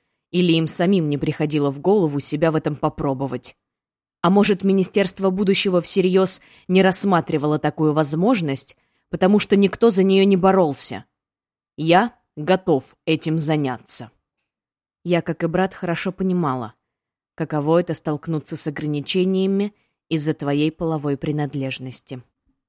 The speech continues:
Моя книжная полка, полная трудов по психологии, написанных мужчинами – была весомым тому подтверждением.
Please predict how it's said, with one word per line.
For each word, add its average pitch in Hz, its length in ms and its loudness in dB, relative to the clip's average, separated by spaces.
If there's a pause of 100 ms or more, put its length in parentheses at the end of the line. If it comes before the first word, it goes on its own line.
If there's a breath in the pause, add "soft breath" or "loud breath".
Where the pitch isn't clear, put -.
(240)
Моя 180 320 2
книжная 190 540 -2
полка, 220 440 -4
полная 196 460 0
трудов 180 400 -2
по 185 160 -8
психологии, 175 880 -4 (340)
написанных 165 680 -4
мужчинами – 202 640 -2 (520)
была 156 280 0
весомым 202 540 -2
тому 147 300 -4
подтверждением. 135 1120 -8